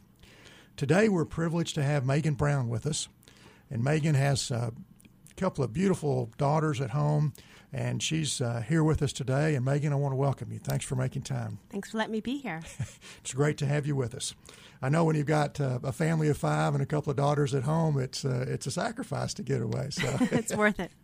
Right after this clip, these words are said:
Speaker 1: <laughs> Well, thank you. I, I, I think your story is one that, that, that people will really,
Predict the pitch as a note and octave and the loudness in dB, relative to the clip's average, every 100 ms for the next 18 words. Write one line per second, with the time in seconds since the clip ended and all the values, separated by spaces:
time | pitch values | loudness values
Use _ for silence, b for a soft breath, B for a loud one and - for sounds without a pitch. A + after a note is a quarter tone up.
0 | - - A3+ F3 - - - - B A3 | -14 -8 -6 -6 -8 -12 -16 -12 B -8
1 | D#3 D3 C#3+ - C3+ - A#2+ G#2+ B B | -2 0 0 0 -2 -2 -6 -10 B B
2 | B - D3 C#3+ C#3 C3 - C#3 F#3+ G3 | B -4 -2 0 -2 -2 -4 -4 0 0
3 | - E3 - F3+ F3 C#3+ B2+ - C#3 C3+ | 0 -2 -2 0 2 2 0 -2 -2 -2
4 | C3 C3 - C3 B2+ - C3 C3 - D3 | -2 -6 -8 -8 -8 -8 -8 -6 -6 -6
5 | C#3 B2+ B2+ C#3 C3 B2+ | -4 -4 -2 -2 0 -2